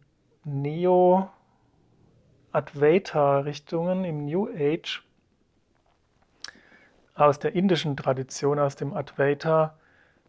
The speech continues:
dieses etwas vereinfachte Konzept, Trennung ist schlecht. Hm. Einheit ist gut. Wir sind alle eins.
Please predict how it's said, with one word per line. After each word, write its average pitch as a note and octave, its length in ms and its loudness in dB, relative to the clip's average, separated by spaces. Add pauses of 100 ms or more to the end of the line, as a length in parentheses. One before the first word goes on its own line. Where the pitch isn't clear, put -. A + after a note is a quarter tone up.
(260)
dieses C#3+ 720 0 (760)
etwas C#3+ 460 0
vereinfachte D3+ 880 0
Konzept, D3 960 0 (1400)
Trennung C3 440 0
ist A#2+ 140 -6
schlecht. - 580 -8 (1500)
Hm. C#3 220 -10 (2500)
Einheit C3 460 0
ist - 180 -14
gut. - 380 -16 (1120)
Wir E3 120 4
sind - 320 -6
alle C#3 260 -2
eins. A#2 540 -8